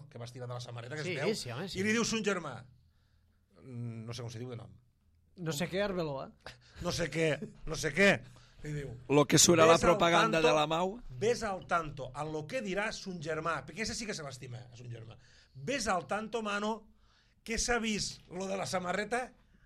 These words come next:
Speaker 1: a totes les televisions, però exagerat. Vale, mano, sortida dels jugadors.»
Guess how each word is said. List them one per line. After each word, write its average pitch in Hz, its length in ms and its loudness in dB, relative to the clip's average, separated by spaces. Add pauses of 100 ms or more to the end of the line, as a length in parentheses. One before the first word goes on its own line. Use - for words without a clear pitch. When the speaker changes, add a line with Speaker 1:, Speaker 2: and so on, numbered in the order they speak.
(200)
Speaker 1:
a 175 160 -2
totes 220 220 -6
les 240 120 -6
televisions, 220 640 -2
però 196 480 -2
exagerat. 156 640 -2 (600)
Vale, 185 280 2
mano, 185 380 -2 (200)
sortida 196 540 -2
dels 214 160 -2
jugadors.» 165 480 -2